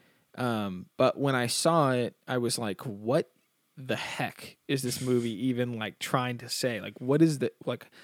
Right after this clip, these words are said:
like, it's sho-," to me, I wa-, to me, that was, like, beginning, a beginning of a realization that I, I kind of loathed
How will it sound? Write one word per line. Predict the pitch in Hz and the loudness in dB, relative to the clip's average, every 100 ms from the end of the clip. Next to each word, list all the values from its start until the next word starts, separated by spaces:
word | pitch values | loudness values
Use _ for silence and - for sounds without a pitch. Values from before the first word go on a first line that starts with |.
| - | -4
like, | 156 147 | 0 2
it's | 135 | 4
sho-," | - - 165 - | 2 4 2 4
to | - | 8
me, | 202 233 | 10 10
I | 196 | 10
wa-, | 156 - - | 10 6 0
to | 180 | 2
me, | 226 196 | 4 6
that | 143 151 | 6 4
was, | 165 151 | 4 4
like, | 135 123 - - 131 127 - | 4 2 -4 -14 -18 -18 -6
beginning, | 151 151 147 147 147 135 _ _ _ _ _ _ | 0 4 4 2 0 -4 _ _ _ _ _ _
a | - | 4
beginning | 156 151 151 180 | 4 6 4 6
of | 160 | 4
a | |
realization | 143 139 131 127 123 135 | 4 2 2 0 -2 -2
that | 123 | -2
I, | 98 123 156 - - _ _ _ _ | -2 -4 -8 -20 -20 _ _ _ _
I | 143 147 147 143 120 _ _ _ _ _ - | 2 2 0 -6 -10 _ _ _ _ _ -2
kind | 185 180 | 2 4
of | |
loathed | 139 123 127 127 135 143 147 - | 4 4 6 8 8 6 4 -2